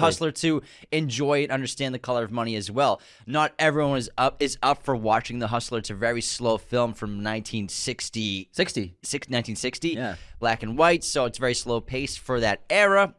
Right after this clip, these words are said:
Speaker 1: It's normal, but for today's audiences, they might not be able to sit through it entirely. Color of Money, fast paced, gr-, entertainment, energy is there. And Fast Eddie is an incredible character played by Paul Newman.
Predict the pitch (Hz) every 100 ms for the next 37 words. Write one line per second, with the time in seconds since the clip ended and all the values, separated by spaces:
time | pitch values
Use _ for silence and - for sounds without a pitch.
0 | _ 127 - - 131 147 170 131 123 -
1 | 120 - 123 120 120 113 113 113 110 113
2 | 95 104 101 104 104 104 101 90 - 107
3 | 101 104 101 - 101 - 139 113 98 95
4 | - - - - - - - - 165 143
5 | 131 147 139 - - - - - 113 110
6 | - 95 90 - 110 110 - 139 123 -
7 | 110 92 87 - - - 143 139 107 95
8 | 95 87 87 117 101 87 - _ _ -
9 | 113 113 110 110 101 - 143 127 - 120
10 | 117 117 107 - _ _ 127 127 - -
11 | 175 156 127 120 104 101 104 107 95 92
12 | - 107 104 98 92 95